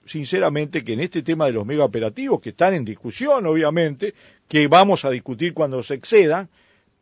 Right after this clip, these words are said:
pero el tema de fondo, que es el hecho de que hay una parte que es responsabilidad de los políticos, no hay duda, la seguridad es un tema político, pero que otra parte hay un tema ejecutivo, y es que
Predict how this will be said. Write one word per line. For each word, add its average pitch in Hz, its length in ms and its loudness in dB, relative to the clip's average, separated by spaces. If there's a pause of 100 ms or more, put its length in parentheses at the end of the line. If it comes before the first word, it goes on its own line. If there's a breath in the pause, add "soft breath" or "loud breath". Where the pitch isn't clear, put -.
pero 160 220 2
el 160 140 -2
tema 285 260 0
de 147 140 4
fondo, 165 580 -2 (460)
que 190 100 -8
es - 140 -8
el 170 120 0
hecho 170 280 -2
de 127 120 0
que - 120 0
hay 120 160 2
una 165 240 2
parte 262 420 2
que 165 120 0
es 139 80 -2
responsabilidad 127 680 -2
de 147 100 2
los 113 120 -4
políticos, 101 680 -12
no 131 60 -10
hay 165 120 2
duda, 120 340 0 (180 soft breath)
la 123 140 -4
seguridad 139 400 0
es 214 100 -6
un 139 80 -10
tema 131 240 -2
político, 80 540 -14 (720)
pero 120 200 -6
que 165 80 -2
otra 196 200 -2
parte 160 260 -2
hay 127 80 0
un 127 160 -6
tema 147 380 -4
ejecutivo, 110 920 -6 (440)
y 131 120 -4
es 151 80 -6
que 131 260 -6